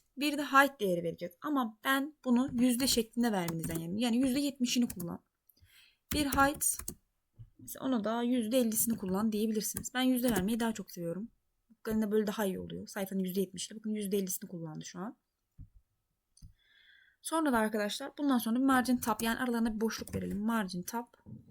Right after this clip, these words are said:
Bir saniye. Bir margin tab değeri veriyorum. On piksel diyorum. Kendi aralarında da bir boşlukları oldu arkadaşlar. Şimdi aşağı iniyorum. Burayla da oynamam bitti.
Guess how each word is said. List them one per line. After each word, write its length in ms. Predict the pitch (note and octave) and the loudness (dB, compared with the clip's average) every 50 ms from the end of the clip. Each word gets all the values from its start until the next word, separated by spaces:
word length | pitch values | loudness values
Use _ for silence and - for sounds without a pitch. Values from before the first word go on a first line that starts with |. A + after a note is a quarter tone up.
| - - - - - - _ - _ - - - - - _ _ _ _ _ _ _ _ _ _ _ _ _ | -20 -20 -20 -20 -20 -20 _ -20 _ -18 -16 -16 -20 -20 _ _ _ _ _ _ _ _ _ _ _ _ _
Bir 40 | - | -8
saniye. 560 | - - G3+ F#3+ F#3+ F#3 F#3+ G3 G#3 A3+ B3+ C#4+ - - - - _ _ _ _ - - - - - _ _ _ _ _ _ _ _ _ _ - | -8 -8 -6 -6 -6 -6 -6 -6 -6 -6 -8 -8 -10 -14 -18 -20 _ _ _ _ -10 -8 -8 -8 -12 _ _ _ _ _ _ _ _ _ _ -10
Bir 100 | A#3 A3+ | -4 -2
margin 380 | A3 A3 A3+ A3+ G#3+ F#3+ F#3+ F#3 | 0 2 2 2 0 -2 -2 -4
tab 300 | - - A#3 A3 - - | -4 -4 -6 -4 -2 0
değeri 200 | A#3+ A#3+ A#3+ A#3 | 2 2 4 4
veriyorum. 320 | A#3+ A#3+ A#3+ A#3+ B3 B3 - | 4 4 4 4 2 0 0
On 140 | C4 C4 A3 | 0 0 0
piksel 500 | - - - - - F#3+ F3 E3+ E3 D#3+ | 0 -2 -2 -4 -2 -2 -4 -4 -4 -4
diyorum. 380 | E3 E3+ E3+ F3 F#3 A#3 C4+ - _ - - - - - - - - _ - - _ _ _ _ _ _ - | -6 -6 -6 -4 -4 -6 -6 -4 _ -2 -2 0 -2 -6 -6 -8 -12 _ -20 -20 _ _ _ _ _ _ 2
Kendi 260 | D4 D4 D4+ D4+ D4+ | 4 4 4 4 2
aralarında 480 | D4 B3 A#3+ A#3 A#3 B3 B3 B3 A#3+ A3 | 2 2 2 2 4 4 4 4 2 2
da 40 | |
bir 180 | B3 C#4+ C#4 B3+ | 0 0 0 2
boşlukları 480 | B3 B3+ B3 - - - A#3+ A#3+ A#3 G#3+ | 2 2 2 0 -2 -2 0 2 2 2
oldu 180 | F#3+ E3+ F3+ | 2 0 -2
arkadaşlar. 580 | - - F#3+ F#3+ G3+ F#3 - - - - - _ _ _ _ _ - _ _ | -4 -6 -6 -8 -8 -8 -8 -8 -10 -10 -14 _ _ _ _ _ -20 _ _
Şimdi 220 | - - F4+ F4 E4+ | -8 -2 0 2 2
aşağı 300 | D#4+ D#4 - - D#4 C4+ | 2 2 2 2 2 2
iniyorum. 240 | A3 G#3+ B3 C#4+ - | 2 2 -2 -4 -4
Burayla 280 | - F4+ F4 E4 C#4 A#3+ | 0 4 6 8 8 8
da 60 | A3+ | 6
oynamam 440 | - G#3 G3+ F#3+ F#3+ F#3 F3+ F3 E3+ | 6 4 4 2 2 0 0 0 -2
bitti. 440 | F#3 F#3 - _ - F3+ F#3 A#3 | -4 -4 -6 _ -8 -8 -8 -8